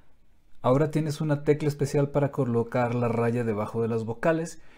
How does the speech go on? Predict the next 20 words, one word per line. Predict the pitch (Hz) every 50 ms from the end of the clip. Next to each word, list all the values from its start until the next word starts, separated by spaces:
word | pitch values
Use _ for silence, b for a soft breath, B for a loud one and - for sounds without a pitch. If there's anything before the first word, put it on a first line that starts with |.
| b b b b
y | - 139
solo | - - 147 151 156 147
tienes | 156 151 151 143 -
que | - 147
tocar | 151 151 147 - 143 143
el | 147 139
botón | 127 120 - - 131 131 135
de | 123 123 117
raya | 117 127 135 143 151 156 151
debajo | 139 127 123 131 135 - - 147 175 175 -
después | 107 110 117 113 - - 123 120 117 113
de | 120 120
la | 120 113
vocal, | 117 113 - - 147 151 151 147
como | - 131 117 113
lo | 107 104
estoy | - - - 113 113 117
haciendo | 113 110 - 131 127 123 120 120 123 127 - -
ahora | 110 107 110 110 110
mismo. | 107 120 120 107 104 98 95 98